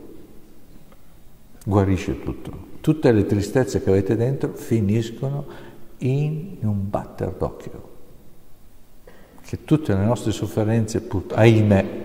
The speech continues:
quelle, quelle malate, eh, e quelle, le sofferenze sane edificano. Le sofferenze malate sono quelle perché siamo centrati su noi stessi.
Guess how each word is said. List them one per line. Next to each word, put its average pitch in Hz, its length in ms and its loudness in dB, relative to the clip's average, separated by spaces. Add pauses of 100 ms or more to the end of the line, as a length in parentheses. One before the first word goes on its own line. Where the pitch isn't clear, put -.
(520)
quelle, 101 400 8
quelle 107 240 8
malate, 80 840 8 (500)
eh, 101 80 2
e 92 40 6
quelle, 101 480 6
le 131 80 6
sofferenze 123 560 6
sane - 800 2
edificano. - 960 2 (400)
Le 113 160 2
sofferenze 139 580 2
malate 110 360 6
sono 95 180 0
quelle 101 220 4
perché 90 200 4
siamo 95 260 2
centrati 95 460 0
su - 140 -4
noi - 160 -4
stessi. - 400 -12